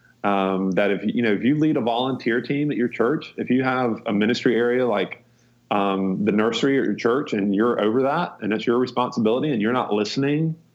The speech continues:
you don't have a plan in place to listen to what those volunteers are posting about online, I think you're missing an opportunity there. So, um, let me, you know, do you have to have a pastor's heart? Yes, but you don't have to know how to do digital to do that.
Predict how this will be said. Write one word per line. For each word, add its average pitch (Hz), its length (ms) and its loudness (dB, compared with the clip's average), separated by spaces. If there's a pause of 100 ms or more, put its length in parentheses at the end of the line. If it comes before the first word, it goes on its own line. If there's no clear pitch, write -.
(300)
you 113 80 2
don't 123 120 0
have 123 120 0
a 110 60 0
plan 113 340 -2
in 127 80 0
place 127 280 0
to - 100 -2
listen 110 260 0
to 117 60 0
what 110 100 2
those 107 140 0
volunteers 113 540 0
are 107 40 -2
posting 107 360 0
about 117 420 -2
online, 107 680 0
I - 360 -20
think 120 120 0
you're 123 100 2
missing 113 340 2
an 120 80 0
opportunity 123 640 -2
there. - 320 -2 (280)
So, 147 400 -2 (340)
um, 131 400 0 (140)
let 147 100 0
me, 165 240 -2 (200)
you 175 100 0
know, 139 220 0 (580)
do 139 80 0
you 139 60 0
have 180 160 -2
to 208 40 -2
have 180 100 0
a 170 60 -2
pastor's 147 380 -4
heart? 139 400 -2 (880)
Yes, 127 520 0
but - 180 -4
you 120 100 0
don't 139 300 -2
have 151 140 0
to 143 80 -4
know 131 140 0
how 127 100 0
to 120 80 0
do 110 240 -2 (540)
digital 117 420 2
to 101 80 -2
do 107 160 2
that. - 360 -4